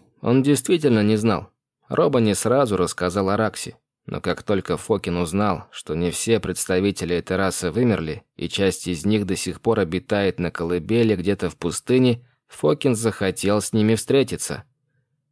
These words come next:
Но ни совет, ни Роба пока не спешили выполнять просьбу их гостя и возможного союзника.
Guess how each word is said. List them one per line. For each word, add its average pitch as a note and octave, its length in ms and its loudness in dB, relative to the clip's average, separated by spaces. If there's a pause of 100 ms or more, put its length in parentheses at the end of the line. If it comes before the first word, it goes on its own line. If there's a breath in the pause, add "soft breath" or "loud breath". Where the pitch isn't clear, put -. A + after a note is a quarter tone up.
(140)
Но G#2+ 160 2
ни F2+ 140 2
совет, D#2+ 560 -2
ни F#2 160 0
Роба G#2 320 2
пока G2 320 -2
не F#2 120 0
спешили A2 560 -2
выполнять G#2+ 600 0
просьбу G2+ 440 2
их F#2+ 160 2
гостя A2+ 440 0
и C#3+ 80 2
возможного F#2+ 600 2
союзника. A2 720 0